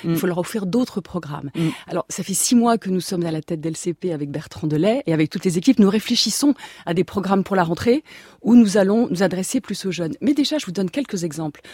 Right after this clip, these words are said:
Speaker 1: Nous produisons beaucoup de programmes courts maintenant, désormais à L C P, et en interne, où nous achetons des programmes courts. Par exemple, l'abécédaire.
Speaker 2: Mhm.
Speaker 1: C'est tout bête, hein. Mais aujourd'hui, vous avez un vocabulaire parlementaire qui est totalement abscon pour qui ne comprend pas la politique.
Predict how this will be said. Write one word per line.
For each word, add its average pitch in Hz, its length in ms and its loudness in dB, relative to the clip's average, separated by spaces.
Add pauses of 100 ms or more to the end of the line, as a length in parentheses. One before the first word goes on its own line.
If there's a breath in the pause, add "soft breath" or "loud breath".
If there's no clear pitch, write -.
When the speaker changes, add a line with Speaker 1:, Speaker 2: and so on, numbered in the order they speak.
(220 loud breath)
Speaker 1:
Nous 220 80 2
produisons 233 680 2
beaucoup 220 300 -2
de 233 80 2
programmes 208 420 -2
courts 156 420 -8 (100)
maintenant, 143 400 -10
désormais 151 400 -8
à 139 60 -8
L 143 120 -8
C - 140 -8
P, 262 220 -6 (480 loud breath)
et - 140 -6
en 175 120 0
interne, 202 480 -2 (260 soft breath)
où 156 60 -10
nous 156 220 -2
achetons 175 260 -6
des 170 80 -2
programmes 151 340 -6
courts. 277 260 -8
Par 208 180 -4
exemple, 202 440 -2
l'abécédaire. 196 720 -2
Speaker 2:
Mhm. 165 180 -4
Speaker 1:
C'est - 100 -10
tout 247 100 -6
bête, 214 260 -2
hein. 190 120 -10 (380 soft breath)
Mais 190 260 -2 (100)
aujourd'hui, 220 540 2 (240 soft breath)
vous 196 140 -6
avez 190 200 0
un 185 100 0
vocabulaire 262 540 -2
parlementaire 185 720 -8
qui 226 140 -6
est - 100 -6
totalement 262 500 -2
abscon - 440 -2
pour 220 140 -8
qui - 160 -8
ne 208 80 0
comprend 220 340 -8
pas 233 140 -6
la 190 80 -4
politique. - 520 -12